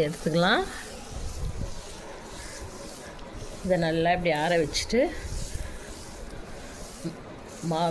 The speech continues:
மிஷினில் எடுத்துன்னு போய் இதை அரைச்சிட்டு வந்துடலாம். மில்லுக்கு எடுத்துன்னு போய் இந்த மாவு நம்ம அரைச்சிட்டு வந்துட்டோம். பாருங்க, ரொம்ப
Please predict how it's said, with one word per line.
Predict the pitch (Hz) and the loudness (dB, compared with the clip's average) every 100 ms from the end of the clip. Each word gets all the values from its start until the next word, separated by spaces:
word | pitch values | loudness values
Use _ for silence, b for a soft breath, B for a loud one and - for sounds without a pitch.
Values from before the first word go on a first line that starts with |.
| 165 | 2
மிஷினில் | 165 - 147 - - 160 180 180 311 403 - - - - - - | 0 -4 -6 -8 -6 -4 0 4 4 2 -6 -8 -10 -10 -10 -2
எடுத்துன்னு | 165 151 170 165 | -2 2 0 2
போய் | 165 277 - 165 | 2 0 0 4
இதை | 165 160 | 6 4
அரைச்சிட்டு | - - 131 151 | 2 -4 -2 -2
வந்துடலாம். | 131 131 131 135 - - - - - - - - - - - - - - _ _ - - - 180 | -2 -2 -4 -4 -2 -2 -2 -10 -6 -6 -6 -10 -10 -10 -10 -8 -10 -12 _ _ -16 -10 -4 0
மில்லுக்கு | 185 190 165 156 | 2 2 4 2
எடுத்துன்னு | - 151 156 160 | 2 0 0 2
போய் | 160 240 392 - | 4 6 4 2
இந்த | 185 147 147 | 0 0 2
மாவு | 143 156 151 | 2 2 2
நம்ம | 143 147 185 233 - B B B - 143 | 0 0 0 -2 -4 B B B -6 -4
அரைச்சிட்டு | 135 - 151 143 | -2 -4 -2 -2
வந்துட்டோம். | 143 143 190 311 - - - - - - 139 | -2 0 0 0 -2 -10 -12 -14 -14 -6 -4
பாருங்க, | 139 143 170 302 - - - - - - 143 | -2 0 2 0 -2 -8 -14 -14 -14 -6 -4
ரொம்ப | 147 | 0